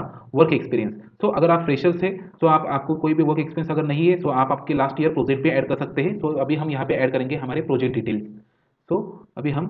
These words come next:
project details यहाँ पे ऐड कर लेंगे, Last year project के details ऐड कर लेंगे।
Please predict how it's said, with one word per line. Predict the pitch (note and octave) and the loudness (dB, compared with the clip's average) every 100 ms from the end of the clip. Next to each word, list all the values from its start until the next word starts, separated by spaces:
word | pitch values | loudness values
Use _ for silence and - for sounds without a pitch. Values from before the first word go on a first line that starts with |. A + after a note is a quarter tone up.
| - - | -6 -4
project | C3 D3 | -2 0
details | C3+ D3 C#3+ | -2 -2 -4
यहाँ | C3 | -4
पे | E3+ | -2
ऐड | C3 A#2+ | -2 -2
कर | |
लेंगे, | A2 G#2+ G#2+ - - _ _ - | -2 -4 -8 -14 -20 _ _ -2
Last | B2+ B2+ | -2 0
year | C3+ B2+ | -2 0
project | C3 B2+ C3 | -2 -2 -2
के | |
details | B2+ C#3 C#3 | -2 -2 -2
ऐड | C#3 B2 | -2 -2
कर | |
लेंगे। | G#2+ G#2+ G#2+ | -4 -4 -8